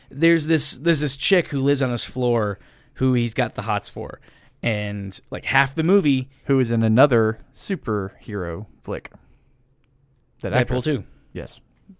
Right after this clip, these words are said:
Speaker 1: Boom.
Speaker 2: <laughs>
Speaker 1: I just realized that.
Speaker 2: Yep.
Speaker 1: Uh, she plays Domino. No, what's her name in that movie?
Speaker 2: Domino.
Speaker 1: Fuck.
Speaker 2: It's Domino.
Speaker 1: Is it Domino?
Speaker 2: Yeah, you got it
Speaker 1: Hey,
Speaker 2: right.
Speaker 1: I got it right. Um,
Speaker 2: <laughs> You get a gold star.
Speaker 1: Yay.
Speaker 2: You get a White Claw.
Speaker 1: <laughs>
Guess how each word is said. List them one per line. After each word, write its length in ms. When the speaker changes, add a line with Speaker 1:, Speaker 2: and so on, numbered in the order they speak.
Speaker 1:
Boom. 300
Speaker 2:
<laughs> 280
Speaker 1:
I 80
just 140
realized 300
that. 180
Speaker 2:
Yep. 160
Speaker 1:
Uh, 340
she 220
plays 360
Domino. 360
No, 220
what's 160
her 80
name 180
in 60
that 160
movie? 340
Speaker 2:
Domino. 300
Speaker 1:
Fuck. 60
Speaker 2:
It's 120
Domino. 180
Speaker 1:
Is 60
it 40
Domino? 300
Speaker 2:
Yeah, 80
you 60
got 60
it 60
Speaker 1:
Hey, 60
Speaker 2:
right. 100
Speaker 1:
I 40
got 140
it 40
right. 220
Um, 460
Speaker 2:
<laughs> 40
You 60
get 140
a 20
gold 200
star. 320
Speaker 1:
Yay. 760
Speaker 2:
You 180
get 160
a 60
White 220
Claw. 400
Speaker 1:
<laughs> 60